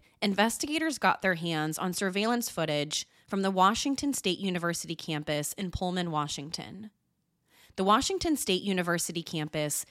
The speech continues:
is approximately eight miles away from Moscow, Idaho, or about a twelve to fifteen minute drive. Video evidence showed that around two forty-four A M on November thirteenth, a similar white sedan was captured on W S U surveillance cameras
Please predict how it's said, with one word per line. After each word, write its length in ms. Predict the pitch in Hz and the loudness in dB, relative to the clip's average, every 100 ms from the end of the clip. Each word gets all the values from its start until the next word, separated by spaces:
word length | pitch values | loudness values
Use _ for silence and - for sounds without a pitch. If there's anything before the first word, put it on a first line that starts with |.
| - | -8
is 140 | 208 202 | -4 -2
approximately 720 | - 202 202 208 196 175 190 - | 2 2 2 -2 -2 -2 -4 0
eight 260 | 214 - | -2 -2
miles 380 | 220 180 170 165 | 0 2 2 0
away 420 | 170 160 156 151 | -2 0 2 0
from 280 | 147 - 170 | -2 -2 0
Moscow, 420 | 170 170 - 170 | 2 2 0 0
Idaho, 640 | 156 151 147 151 135 - 208 _ _ | 0 0 -4 -6 -8 -10 -12 _ _
or 340 | - 254 202 180 | 0 6 8 6
about 260 | 180 175 | 6 4
a 40 | 180 | 2
twelve 360 | - 185 185 | 2 4 4
to 100 | 180 | 2
fifteen 380 | 180 170 - 170 | -4 -4 -4 -4
minute 220 | 156 147 | -4 -4
drive. 580 | - 143 135 85 208 - _ _ _ _ _ _ _ _ _ _ - - | -2 -4 -4 -10 -14 -16 _ _ _ _ _ _ _ _ _ _ -20 -2
Video 320 | 190 269 370 - | 2 4 4 4
evidence 500 | 220 202 196 190 - | 4 2 0 -2 -4
showed 520 | - 180 160 151 151 - _ | -2 0 2 0 -4 -10 _
that 140 | - 185 | 4 4
around 360 | 190 185 185 | 6 4 2
two 240 | 165 - 262 | 0 -2 -2
forty-four 600 | - 294 285 247 202 190 | 0 0 0 0 2 4
A 180 | 170 160 | 2 0
M 260 | 151 147 - | -2 -2 -2
on 100 | 175 | -2
November 380 | 165 175 190 | -2 -2 -4
thirteenth, 720 | 240 180 175 - 156 147 139 - _ _ _ - | -4 -4 -4 -6 -6 -6 -8 -14 _ _ _ -4
a 100 | 190 | -2
similar 480 | - 220 262 311 | 0 2 2 2
white 260 | 285 185 170 | 2 2 0
sedan 520 | - 170 156 151 151 | -4 -2 0 0 0
was 160 | 160 - | -2 -4
captured 580 | - 165 - 160 147 147 | -2 -2 -2 -6 -4 -4
on 180 | 170 | -4
W 380 | 165 175 220 247 | 0 -2 0 0
S 240 | 208 180 - | 0 0 -4
U 180 | 165 | -4
surveillance 520 | 156 185 175 175 190 - | -4 -4 -2 -2 -4 -6
cameras 600 | 165 147 147 143 143 | -4 -2 -2 -2 -4